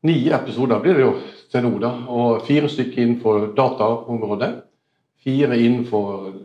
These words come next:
agility, altså endringsvillighet. Eh, og nå er vi på den, eh, siste bolken som har dette med,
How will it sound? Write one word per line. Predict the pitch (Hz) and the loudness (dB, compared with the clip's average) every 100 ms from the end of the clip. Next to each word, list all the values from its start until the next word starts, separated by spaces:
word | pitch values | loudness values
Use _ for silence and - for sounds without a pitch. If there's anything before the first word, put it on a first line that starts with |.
| - 117 | -16 -12
agility, | 123 120 98 - 113 | -2 0 0 -4 -4
altså | - - 110 98 | -4 -2 -4 -4
endringsvillighet. | - 104 104 107 - - 110 104 95 - _ 123 104 92 110 - - _ _ _ _ _ _ | -10 -6 -6 -6 -8 -8 -4 -2 -4 -14 _ 0 2 0 -4 -4 -14 _ _ _ _ _ _
Eh, | 120 120 120 | -2 0 2
og | 139 | 4
nå | 143 | 6
er | 131 123 | 4 2
vi | - | 2
på | 110 | 0
den, | 107 104 | 0 -4
eh, | 104 107 107 - - - | -6 -6 -8 -12 -16 -10
siste | - 131 - 117 | -6 -6 -2 -2
bolken | 120 117 107 98 | 0 -2 -4 -6
som | - 113 - | -4 -6 0
har | 117 95 | -2 -2
dette | 104 110 | -12 -10
med, | 101 | -10